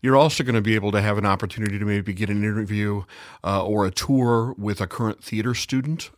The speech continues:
uh, so you can talk to them about the program, uh, and then potentially with a faculty member. And so again, it shows that degree of interest. And keeping in mind that the unified auditions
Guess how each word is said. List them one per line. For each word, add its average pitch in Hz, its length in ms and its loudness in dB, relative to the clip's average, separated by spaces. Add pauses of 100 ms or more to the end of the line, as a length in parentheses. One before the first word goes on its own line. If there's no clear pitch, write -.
uh, 98 160 -2
so 92 120 -6
you 104 80 -2
can 101 140 -4
talk 107 240 -4
to 101 80 -10
them 104 160 -4
about 95 220 -4
the 101 60 -10
program, 135 540 -4 (480)
uh, 110 240 0
and 123 100 0
then 135 120 2
potentially 147 400 0
with 139 100 0
a 131 60 -4
faculty 131 380 0
member. 85 360 -4 (160)
And 107 300 -6
so 120 120 -2
again, 113 200 0
it 120 100 0
shows 120 280 -2
that 107 140 0
degree 107 320 -2
of 95 80 -4
interest. 98 480 -6 (460)
And 120 260 2
keeping 202 340 2
in 143 120 4
mind 107 800 0
that 110 720 0 (220)
the 117 200 -2
unified 139 540 4
auditions 98 760 -2